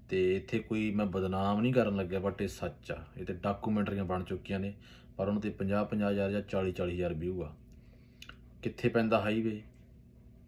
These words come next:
ਕੀ ਗੱਲ ਆ ਸਾਰੀ, ਕਦੋਂ ਤੋਂ ਕਿਵੇਂ, ਜਿੰਨੀ ਕੁ ਮੈਂ ਬਾਈ ਸਰਚ ਕਰ ਸਕਦਾ ਸੀ, ਮੈਂ ਤੁਹਾਡੇ ਸਾਹਮਣੇ ਪੰਜਾਬੀ 'ਚ ਰੱਖਣਾ ਚਾਹੁੰਦਾ।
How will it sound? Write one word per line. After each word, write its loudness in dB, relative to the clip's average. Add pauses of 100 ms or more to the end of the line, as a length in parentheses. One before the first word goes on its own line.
(540)
ਕੀ 4
ਗੱਲ 6
ਆ 6
ਸਾਰੀ, 0 (420)
ਕਦੋਂ 4
ਤੋਂ -2
ਕਿਵੇਂ, -2 (240)
ਜਿੰਨੀ 4
ਕੁ 2
ਮੈਂ 4
ਬਾਈ 0
ਸਰਚ -2
ਕਰ 2
ਸਕਦਾ 0
ਸੀ, -4
ਮੈਂ -2
ਤੁਹਾਡੇ -2
ਸਾਹਮਣੇ 0
ਪੰਜਾਬੀ 0
'ਚ 0
ਰੱਖਣਾ -2
ਚਾਹੁੰਦਾ। -4